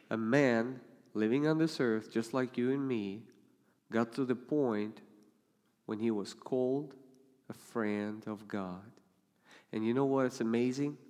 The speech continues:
This is the amazing truth of the scripture. Personal friendship with God, with God of the universe, with the creator of all galaxies.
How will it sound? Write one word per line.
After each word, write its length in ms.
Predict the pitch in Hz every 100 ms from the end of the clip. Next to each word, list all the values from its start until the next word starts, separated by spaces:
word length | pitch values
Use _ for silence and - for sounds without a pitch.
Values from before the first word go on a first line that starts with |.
| - _ _ _ _ -
This 180 | 131
is 160 | 156 135
the 220 | 131 117 - - - - - _ _ -
amazing 600 | 123 123 143 143 143 131
truth 400 | - 143 135 135
of 140 | 117
the 80 | 117
scripture. 560 | - - 110 - - 90 - - _ -
Personal 600 | - 160 170 180 170 165
friendship 720 | - - 147 139 131 131 -
with 200 | 127 113
God, 460 | 113 107 92 90 - - _ _ _ _ _ _ _ _ - - _ -
with 220 | 123 120
God 240 | 139 147
of 160 | 170 156
the 100 | 165
universe, 800 | 151 139 107 104 92 92 - - - _ _ _
with 140 | 120 120
the 80 | 127
creator 680 | - - 143 135 143 156
of 100 | 156
all 180 | 151 156
galaxies. 1040 | 156 151 147 139 - - 104 90 - -